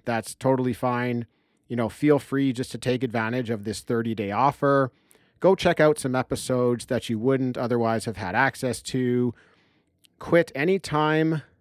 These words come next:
before those thirty days, and it won't cost you a penny. Um, you know, if you can binge it all in a week and then you say, "That's enough for me, I'm out," no problem,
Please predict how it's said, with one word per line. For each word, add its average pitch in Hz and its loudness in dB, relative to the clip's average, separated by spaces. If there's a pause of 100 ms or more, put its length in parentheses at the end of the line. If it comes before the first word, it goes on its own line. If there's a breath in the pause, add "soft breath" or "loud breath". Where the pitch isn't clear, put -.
(160)
before 139 2
those 135 2
thirty 131 0
days, 117 0 (560 soft breath)
and 120 0
it 101 0
won't 143 2
cost 123 0
you 113 0
a 107 -4
penny. 95 -8 (640)
Um, 98 -4
you 147 -8
know, 120 0
if 117 -6
you 135 -2
can 113 -4
binge 135 2
it 131 -2
all 127 4
in 110 -4
a 104 -4
week 156 0
and 117 -4
then 117 -2
you 113 -4
say, 120 -2
"That's 120 -2
enough 123 -2
for 127 -6
me, 131 0
I'm 127 -2
out," 139 0 (180)
no 123 -4
problem, 92 -6